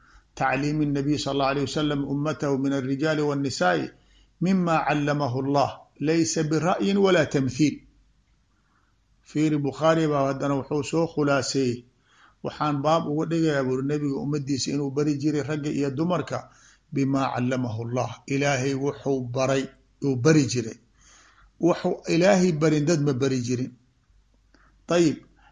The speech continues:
"Laysa bira'yin," uu yiri markaas, "walaa tamthiil."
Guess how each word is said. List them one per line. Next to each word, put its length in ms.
"Laysa 500
bira'yin," 680
uu 140
yiri 140
markaas, 360
"walaa 240
tamthiil." 460